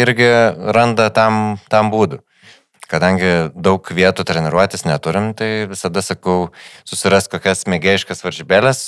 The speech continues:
užsiregistruot tenai nuo kažkokio tais, e, slalomėlio pradėt ir, ir tada pasimatys, ko tau dar trūksta,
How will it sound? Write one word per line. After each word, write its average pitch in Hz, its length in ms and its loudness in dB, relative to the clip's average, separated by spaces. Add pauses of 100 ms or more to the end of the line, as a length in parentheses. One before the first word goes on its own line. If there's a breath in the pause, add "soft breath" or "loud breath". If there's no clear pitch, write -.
(120)
užsiregistruot 92 720 0
tenai 101 480 2 (320)
nuo 82 240 2
kažkokio 85 400 -2
tais, 82 200 -6 (120)
e, 82 120 2 (120)
slalomėlio 85 640 2
pradėt 117 460 2 (420 loud breath)
ir, 87 320 2
ir 82 240 -2
tada 82 240 -2
pasimatys, 101 640 -2 (800)
ko 87 160 4
tau 76 240 0
dar 78 240 2
trūksta, 113 640 0